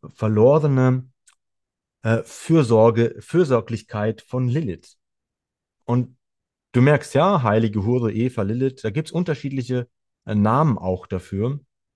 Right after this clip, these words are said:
dass wir selbst als Männer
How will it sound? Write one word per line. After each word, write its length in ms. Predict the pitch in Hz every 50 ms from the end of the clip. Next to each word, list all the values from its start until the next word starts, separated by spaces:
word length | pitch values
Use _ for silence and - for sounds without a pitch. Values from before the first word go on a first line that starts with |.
| _ _ _ _ _ _ _ _ _ _ _ _ _ _ _ _ _ _ -
dass 320 | 113 110 107 - - _ _ _ _ _ _ _ _ _ _ _ _ _ _ _ _ _ _ _ _ _ _ _ _ _ _ _ _ _ _ _ _ _ _ _ _ _ _ _ _ - - _ _ _ _
wir 240 | 117 104 120 135 120
selbst 680 | 101 98 110 175 247 277 - - - - - - - _ _
als 200 | - 98 - -
Männer 380 | 85 98 120 156 185 208 233